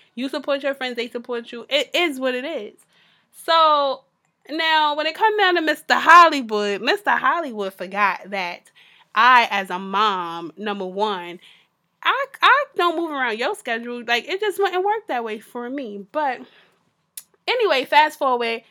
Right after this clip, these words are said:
We just could never get a scheduled time that will work for us and him. So I called another friend of mine, and as you guys can hear, like, he was extra great and he was good. So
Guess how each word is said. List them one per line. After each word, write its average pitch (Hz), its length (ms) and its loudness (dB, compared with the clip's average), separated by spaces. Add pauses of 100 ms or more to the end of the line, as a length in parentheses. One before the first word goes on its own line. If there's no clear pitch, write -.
(240)
We 311 200 0
just 302 220 -2
could 269 140 -2
never 220 340 -2
get 202 360 -6
a 208 80 -6
scheduled 202 720 -4
time 196 640 -6
that 196 160 -2
will 185 160 -8
work 190 260 -10
for 190 440 -10 (540)
us 285 320 2 (120)
and 220 180 -6
him. 185 320 -10
So 208 640 -2 (360)
I 208 220 2
called 214 600 -2
another 302 580 -4
friend 247 280 -6
of 220 100 -6
mine, 202 380 -8
and 202 160 -8
as 208 200 -6
you 214 80 -12
guys 202 280 -6
can 247 160 -14
hear, 226 200 -12
like, 196 160 -10
he 233 120 -8
was 220 220 -10
extra 214 400 -6
great 185 320 -10
and 202 80 -10
he 202 140 -10
was 202 180 -12
good. 190 320 -12 (100)
So 185 320 -10